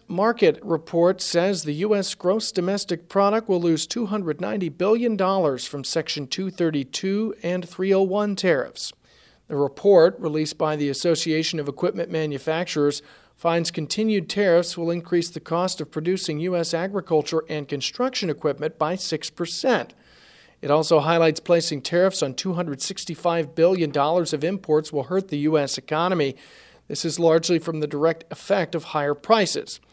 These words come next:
Currently, the president has placed tariffs on two hundred fifty billion dollars worth of imports from China. This amount equals half of the total amount of goods imported into the U S from China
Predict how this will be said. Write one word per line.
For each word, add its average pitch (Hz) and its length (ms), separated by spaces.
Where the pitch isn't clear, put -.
Currently, 180 500
the 165 100
president 156 480
has 139 160
placed 160 380
tariffs 170 360
on 135 120
two 165 180
hundred 147 320
fifty 165 260
billion 160 380
dollars 147 420
worth 156 240
of 147 160
imports 151 480
from 131 180
China. 156 460
This - 200
amount 151 360
equals 160 420
half 185 400
of 160 120
the 143 80
total 175 280
amount 156 280
of 135 120
goods 156 300
imported 156 600
into 139 220
the 139 140
U 156 240
S 160 160
from 139 180
China 165 380